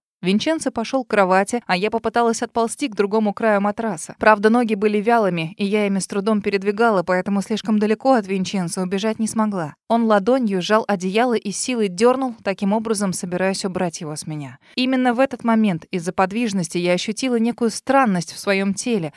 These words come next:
В голове вспыхнул вопрос, и я тут же задала его Винченцо. "Подожди, ты...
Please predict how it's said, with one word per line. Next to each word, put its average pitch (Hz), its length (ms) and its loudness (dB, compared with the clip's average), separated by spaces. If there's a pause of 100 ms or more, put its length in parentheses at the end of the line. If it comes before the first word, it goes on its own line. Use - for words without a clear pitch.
В 208 80 -10
голове 214 320 4
вспыхнул 233 480 -2
вопрос, 240 440 4
и 240 80 0
я 214 140 2
тут 277 200 -4
же 226 100 2
задала 214 380 4
его 226 140 2
Винченцо. 220 600 0 (380)
"Подожди, 226 400 4
ты... 262 260 0